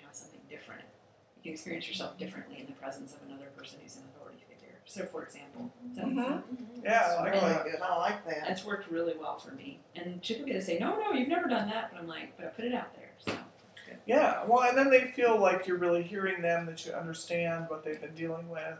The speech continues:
Speaker 2: and yeah, I like that.
Speaker 4: Mm-hmm. That's a cool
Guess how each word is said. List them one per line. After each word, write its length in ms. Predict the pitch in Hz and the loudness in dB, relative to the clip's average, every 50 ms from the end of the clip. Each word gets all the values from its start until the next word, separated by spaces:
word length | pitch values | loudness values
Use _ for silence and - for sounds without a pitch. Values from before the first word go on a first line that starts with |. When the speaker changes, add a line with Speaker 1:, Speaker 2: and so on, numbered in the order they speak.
| - - | -14 -16
Speaker 2:
and 120 | - - 156 151 151 - _ _ _ _ _ _ | -18 -18 -18 -20 -20 -20 _ _ _ _ _ _
yeah, 220 | 233 - - - - - - - - - _ _ _ _ _ _ _ _ _ _ _ _ _ _ _ _ _ 196 | -18 -14 -14 -14 -14 -16 -20 -20 -20 -20 _ _ _ _ _ _ _ _ _ _ _ _ _ _ _ _ _ -18
I 60 | 190 | -16
like 100 | - 190 - - | -16 -16 -18 -20
that. 760 | - - - - _ _ _ _ _ _ _ _ _ - 202 | -20 -20 -20 -20 _ _ _ _ _ _ _ _ _ -18 -14
Speaker 4:
Mm-hmm. 500 | 196 196 - - - 190 190 - - 254 - - - - - - - - - - _ _ _ _ _ _ _ _ - | -14 -14 -14 -16 4 6 6 6 6 4 -2 -6 -10 -18 -20 -20 -20 -20 -20 -20 _ _ _ _ _ _ _ _ -20
That's 140 | - - - | -20 -20 -20
a 40 | - - - | -18 -12 -8
cool 180 | 156 151 151 | -8 -8 -8